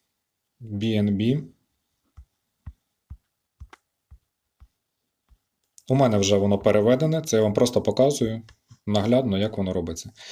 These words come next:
Обов'язково виба-, вибираємо мережу B N B Smart Chain. Продовжити. Ну і далі тут складного нічого не буде, просто підтверджуєте. Тут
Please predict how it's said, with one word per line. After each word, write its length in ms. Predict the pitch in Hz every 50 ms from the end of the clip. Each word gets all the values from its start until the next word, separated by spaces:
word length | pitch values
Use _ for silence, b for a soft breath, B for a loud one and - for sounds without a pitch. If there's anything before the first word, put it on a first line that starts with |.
| B B B B B B
Обов'язково 520 | B 131 131 160 170 165 160 - 135 117 107
виба-, 340 | 104 110 110 123 120 120 120
вибираємо 600 | 101 101 123 127 123 127 117 101 95 90 92 95
мережу 400 | 104 113 110 101 87 87 98 92
B 100 | 95 113
N 240 | 120 120 117 104
B 40 | 101
Smart 380 | 104 98 - - - 95 92 -
Chain. 400 | - - - 123 127 139 151 - - _ _ _ _ _ - - _ _ _ _ _ _ _ _ _ _ _ _ _ _ _ _ _ _ _ _ _ _ -
Продовжити. 840 | - 98 95 95 107 143 180 175 165 160 151 151 - 147 135 123 123 - -
Ну 200 | 175 196 226 202
і 60 | 123
далі 240 | 117 127 127 117 113
тут 140 | - 110 -
складного 360 | - - 104 104 107 107 107
нічого 300 | 117 123 - 160 160 160
не 100 | 175 185
буде, 340 | 196 220 196 170 156 143 B B B B B B B B _
просто 360 | - 139 151 151 - 107 104
підтверджуєте. 760 | - 113 - - 98 101 98 95 - 92 90 87 87 - 87
Тут 360 | - - 110 - - - _